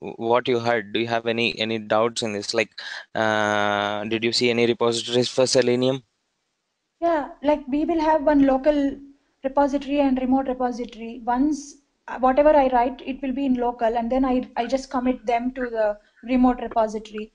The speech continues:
Speaker 2: Whenever I
Speaker 1: Okay.
Speaker 2: make changes in the remote repository, automatically Jenkins will know that the changes have been made in this particular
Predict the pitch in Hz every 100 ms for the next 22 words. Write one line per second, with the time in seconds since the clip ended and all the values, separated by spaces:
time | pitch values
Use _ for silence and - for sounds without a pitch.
0 | _ _ - 262 285 311 294 269 277 302
1 | - 311 311 339 277 262 269 285 269 262
2 | 262 277 294 277 277 269 277 285 247 247
3 | 254 - 247 254 311 311 302 302 269 254
4 | 262 277 269 254 262 277 254 254 254 -
5 | _ - 240 269 262 262 269 240 220 240
6 | 233 247 254 233 233 226 254 - 233 254
7 | 254 233